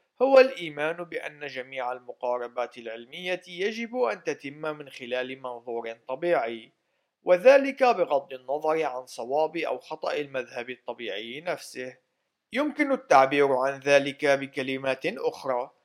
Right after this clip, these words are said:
فنقول أن المؤمن بالمذهب الطبيعي المنهجي قد يؤمن بوجود الله،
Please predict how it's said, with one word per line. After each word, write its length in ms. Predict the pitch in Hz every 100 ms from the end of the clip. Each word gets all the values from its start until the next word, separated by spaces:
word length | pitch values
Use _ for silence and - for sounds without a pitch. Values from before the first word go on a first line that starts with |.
| _ _
فنقول 640 | 214 240 262 277 294 262 196
أن 220 | 175 160
المؤمن 640 | 151 165 170 170 165 160
بالمذهب 580 | 160 156 147 139 147 139
الطبيعي 760 | 135 - 135 147 135 135 143
المنهجي 960 | 135 139 135 135 131 147 196 196 196 - _ _ _ -
قد 200 | 302 196
يؤمن 520 | 233 254 233 226 226
بوجود 520 | 190 156 135 127 127
الله، 480 | 143 180 143 127